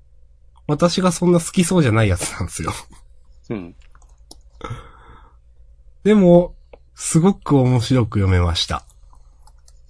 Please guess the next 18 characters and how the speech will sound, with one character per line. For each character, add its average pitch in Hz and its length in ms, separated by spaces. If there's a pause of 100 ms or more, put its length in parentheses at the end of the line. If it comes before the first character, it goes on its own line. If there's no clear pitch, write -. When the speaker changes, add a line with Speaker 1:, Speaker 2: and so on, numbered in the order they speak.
(340)
Speaker 2:
へ 135 60
ー。 120 480
Speaker 1:
一 127 160
応、 160 240 (520)
な 165 80
ん - 20
か - 80
映 170 260
画 277 120
化 277 140
す 277 200
ん 170 80
の 98 100
か 85 100
な、 85 120
多 87 120
分。 78 240 (2000)
で、 123 300